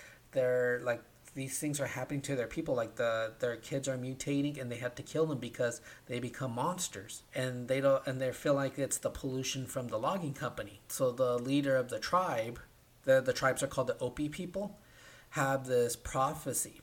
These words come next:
This prophecy is a monster that the monster's name is Katandin, and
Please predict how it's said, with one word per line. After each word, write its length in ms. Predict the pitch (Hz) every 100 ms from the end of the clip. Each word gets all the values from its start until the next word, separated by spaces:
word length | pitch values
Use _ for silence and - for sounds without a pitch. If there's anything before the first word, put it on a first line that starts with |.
| -
This 180 | 131 -
prophecy 540 | - 139 139 139 127
is 80 | 117
a 80 | 113
monster 720 | 113 139 143 - 113 113 - - -
that 460 | 123 117 113 113 - - -
the 260 | 131 123 123
monster's 480 | 127 135 - 117
name 240 | 127 127 117
is 120 | 113
Katandin, 840 | - - - 120 127 147 165 185 185 - -
and 460 | 131 127 123 120